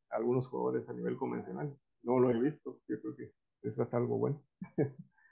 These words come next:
A ver, siguiente. <clears throat>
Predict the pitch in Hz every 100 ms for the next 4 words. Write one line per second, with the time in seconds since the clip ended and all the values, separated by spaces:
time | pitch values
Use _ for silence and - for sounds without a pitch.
0 | _ _ - 123 123 120 123 - _ _
1 | _ _ _ _ _ _ - 123 135 147
2 | 110 78 73 60 - - _ _ _ -
3 | 170 143 127 -